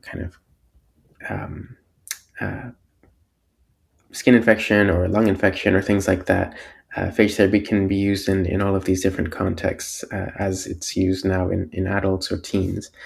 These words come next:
um, in these contexts. So that would also apply in children. Um, but maybe a more specific example to infants, uh, or to early life is necrotizing enterocolitis, which is, um, a gastrointestinal,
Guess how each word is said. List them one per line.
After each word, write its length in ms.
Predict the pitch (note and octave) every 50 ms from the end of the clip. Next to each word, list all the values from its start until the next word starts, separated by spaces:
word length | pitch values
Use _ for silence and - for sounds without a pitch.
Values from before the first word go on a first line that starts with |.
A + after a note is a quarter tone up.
| - - - - - _ _ _ -
um, 180 | - - F#2+
in 120 | F#2 F#2+ F#2+
these 140 | F#2 F2+ -
contexts. 600 | - G2+ F2+ F2+ F2 - G2 G2 - - - -
So 80 | G2
that 160 | G#2 G2+ -
would 100 | G2 G2
also 280 | G2 G2 F#2+ - - G2+
apply 260 | F#2 - - - F2+ F#2+
in 80 | G2
children. 560 | - - - D3+ C#3+ C3 B2 A#2 A#2 A2+ A2+ - - - - _ _ _ _ _ _
Um, 480 | - G#2+ G#2 G2+ G2+ G2 G2 F#2+ F#2 F2
but 200 | E2 - - -
maybe 320 | - A#2+ A#2+ A#2+ B2+ A#2 A2
a 60 | G#2+
more 160 | G#2+ G#2+ G#2
specific 520 | - - G2 F#2+ - - A#2 A#2 A#2 G#2 -
example 540 | G2 - G#2+ G#2 G2+ G2 - F#2+ F2+ E2+ -
to 600 | - - - - A#2 A2 G#2+ G#2 G#2 G2+ G2+ - _ _ _ _ _ _ _
infants, 720 | B2+ C3 C3 C3 - G#2+ G2+ G#2 G2+ - - - - - - - _ _ _ _ _ _ -
uh, 100 | F#2+ F#2 F#2
or 140 | F#2+ G#2
to 160 | G2+ - - -
early 260 | - G2+ F#2+ G2 F#2+
life 440 | G2+ A2 A#2 A#2+ A2+ A2+ A2+ - - -
is 240 | - G#2 G2 F#2+ F#2
necrotizing 680 | G2+ G2 G2+ - - G2+ - G2 F#2+ F#2+ F#2+ G2+ F#2
enterocolitis, 1000 | F2+ F#2+ G2 G2 - - G2+ F#2 - - F#2+ F#2+ G2+ - - F3+ F3+ - - - G#2
which 240 | G2 F#2 - -
is, 320 | G2 G2 G2 F#2+ - - - _ - - - _ _ _ _ _ -
um, 260 | G2+ G2 G2 G2 F#2+
a 60 | F#2+
gastrointestinal, 1300 | F#2+ A2+ G#2+ G#2+ - - - G2+ G2+ - G#2 F#2 - - - G2+ G2 F#2+ F#2+ F#2 F#2+ F#2 F#2 F#2 -